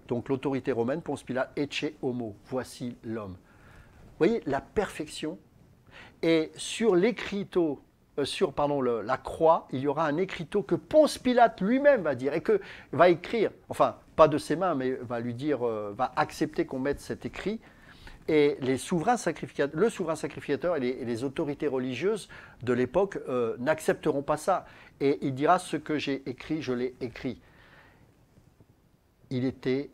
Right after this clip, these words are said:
le roi des Juifs. Et c'est écrit en trois langues. En hébreu, en grec et en latin. Les trois langues les plus couramment parlées de l'époque. C'est incroyable. C'est-à-dire que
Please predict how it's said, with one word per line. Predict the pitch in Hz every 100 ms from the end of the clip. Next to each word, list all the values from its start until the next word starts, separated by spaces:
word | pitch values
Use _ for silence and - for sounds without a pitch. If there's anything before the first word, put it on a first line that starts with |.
| -
le | 117
roi | 78 107 120
des | 107
Juifs. | 95 92 - - - - _ _ _ _ _ _ _ _ _ _ _ _ _ _ _ _ _ -
Et |
c'est | 107 139 127
écrit | 131 - 143
en | 113
trois | - 143
langues. | 135 101 - - _ _ _ _ _ _ _ _ _ _ -
En | 117
hébreu, | 135 123 147 185 - _ _ _ _ _ _ _ _ _ _ _
en | -
grec | 120 131 147 - - _
et | - 120
en |
latin. | 120 113 107 90 - _ _ -
Les | 117
trois | - - 147
langues | 151 160
les | 131
plus | 113 135 - _
couramment | - 139 139
parlées | 131 131 113 117
de | 110
l'époque. | 104 101 98 - _
C'est | - 123 -
incroyable. | 123 110 123 120 110 104 _ _ _ - - -
C'est-à-dire | - 143 - 147 175 165 -
que | 151 143 117